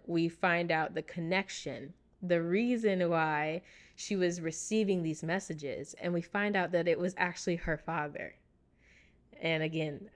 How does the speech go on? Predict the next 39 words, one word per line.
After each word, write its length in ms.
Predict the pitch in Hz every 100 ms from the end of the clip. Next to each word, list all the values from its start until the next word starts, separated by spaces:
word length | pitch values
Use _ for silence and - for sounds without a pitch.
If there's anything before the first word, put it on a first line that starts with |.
| -
I, 180 | 160 147 -
this 300 | 170 175 175
is 140 | 160 156
a 60 |
spoiler. 580 | 151 - 208 202 151 110
It's 160 | - 196
kind 220 | 233 214
of 60 | 170
a 100 | 151
big 240 | 170 170
spoiler. 460 | - 160 147 151 - 302 - - -
<laughs> 400 | 494 - 571 -
Sorry. 680 | - - 262 233 214 185 196 - - - - -
Um, 480 | 226 208 175 175 - - - _
but 300 | 196 190 220
you 120 | 214 247
can 200 | 269 269
still 240 | - 247
watch 260 | 226 202 180
it 120 | 160
'cause 160 | 175
I 100 | 165
didn't 300 | 170 180 185
give 140 | 180 170
away 240 | 165 156
any 220 | - 170
of 80 | 165
the 60 | 156
middle 200 | 156 147
parts. 380 | - - - - - - _ - -
But 200 | 190 202
essentially, 640 | 208 226 233 233 208 180
it 120 | 196
was 180 | 196 190
her 120 | 185
father 340 | 170 170 156
communicating 580 | 156 165 156 151 143 -
to 120 | - 151
her. 320 | 170 131 151